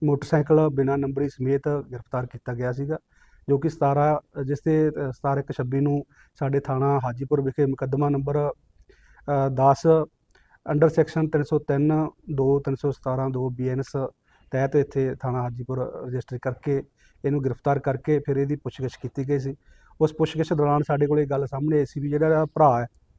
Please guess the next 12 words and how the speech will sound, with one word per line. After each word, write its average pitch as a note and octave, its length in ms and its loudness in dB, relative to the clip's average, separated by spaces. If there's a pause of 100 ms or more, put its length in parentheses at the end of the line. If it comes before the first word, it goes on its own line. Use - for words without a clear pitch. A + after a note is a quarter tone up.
(240)
ਉਹਦਾ D#3 220 2
ਸ਼ਰੀਫ D#3 380 4 (520)
ਪੁੱਤਰ D#3 520 2
ਮਸੀਰਦੀਨ D3+ 640 0 (600)
ਵਾਸੀ C3 260 -2
ਸੰਧਵਾਲ, C#3+ 580 2 (560)
ਉਹ E3+ 180 6
ਵੀ F#3 160 2
ਇਹ D#3 200 -2
ਚੋਰੀਆਂ C#3+ 420 0
ਕਰਦਾ C3+ 300 -2
ਹੈਗਾ। D3+ 260 0